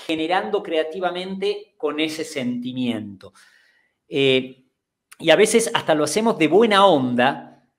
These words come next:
porque es bueno compartirlo y darlo, pero, eh, justamente, es decir, "Mirá, pero conectate antes de ver esto",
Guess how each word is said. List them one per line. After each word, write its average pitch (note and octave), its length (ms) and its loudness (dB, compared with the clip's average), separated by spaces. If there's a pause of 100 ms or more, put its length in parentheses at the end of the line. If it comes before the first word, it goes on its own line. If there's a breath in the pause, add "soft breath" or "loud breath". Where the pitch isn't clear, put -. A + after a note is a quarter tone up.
(500)
porque D3 840 -4 (220)
es E3+ 180 -2
bueno B3+ 380 4
compartirlo D#3 1500 -4
y G3 140 -12
darlo, A3+ 400 0
pero, D4+ 460 2 (520)
eh, F#3 140 -6
justamente, A#3+ 600 -4
es F#3+ 60 -2
decir, F#3+ 280 -6
"Mirá, A3 360 0
pero D#3 280 -2
conectate F3 500 0
antes B2+ 180 -6
de B2+ 80 -6
ver B2+ 140 -2
esto", A#2 440 -10